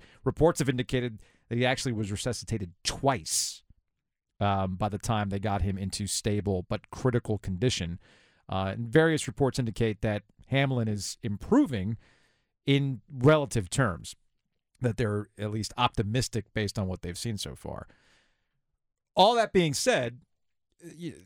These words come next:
the N F L is still trying to figure out a way to play these games and be mindful of the, of the mental state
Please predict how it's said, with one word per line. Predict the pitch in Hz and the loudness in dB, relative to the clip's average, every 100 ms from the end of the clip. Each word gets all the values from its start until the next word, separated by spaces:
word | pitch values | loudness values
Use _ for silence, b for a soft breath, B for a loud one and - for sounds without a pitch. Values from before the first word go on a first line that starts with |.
| _ - | _ -2
the | 135 | 2
N | 131 | 4
F | 156 - | 4 4
L | 120 147 | 2 2
is | 131 - - - _ | -2 -6 -8 -12 _
still | - - 131 131 | -8 -4 0 0
trying | 135 131 123 127 | 2 2 2 2
to | 113 | -2
figure | - 120 120 | -2 0 2
out | 113 | 2
a | 107 | 0
way | 110 | 0
to | 107 | -2
play | - 117 | -2 -2
these | 98 92 | 0 -4
games | 95 98 101 151 | -4 -2 -2 -2
and | 107 95 | -2 -2
be | 98 | 0
mindful | 101 107 110 107 98 | 0 -2 -2 -2 -2
of | 90 | -4
the, | 92 92 - | -4 -4 -6
of | 92 87 | -10 -6
the | 92 | -2
mental | 101 143 - | 0 0 0
state | 107 - 87 95 | -4 -4 -4 -6